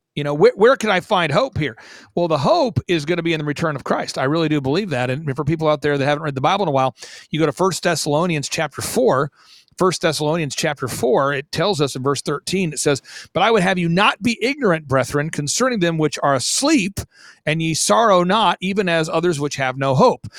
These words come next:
For if we believe that Jesus Christ died and rose again, even so them also which sleep in Jesus will God bring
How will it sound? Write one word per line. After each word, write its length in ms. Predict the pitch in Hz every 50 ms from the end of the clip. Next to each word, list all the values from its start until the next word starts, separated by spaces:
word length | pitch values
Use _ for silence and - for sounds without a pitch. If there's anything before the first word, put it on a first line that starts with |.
| - - -
For 120 | - -
if 160 | 214 247 233
we 120 | - 285 269
believe 340 | 262 208 180 165 175 190 175
that 140 | 160 147
Jesus 360 | 131 123 170 190 196 226 208 -
Christ 380 | - - 165 151 151 143 -
died 300 | - 151 143 147 170 185
and 80 | 180 160
rose 240 | 147 143 135 120 135
again, 280 | 113 123 123 120 151 185
even 340 | 185 196 220 233 247 240 208
so 400 | - - - 208 180 165 170 160
them 460 | 143 139 208 226 190 156 165 175 - - _ - - - _ _ _
also 420 | - 180 220 262 254 - - 220 196
which 200 | 165 165 156 -
sleep 280 | - - 202 220 196
in 120 | 208 185 160
Jesus 360 | 120 151 147 135 156 147 -
will 120 | 156 147
God 360 | 131 113 143 139 151 175 175 135
bring 380 | 135 143 135 131 135 139 -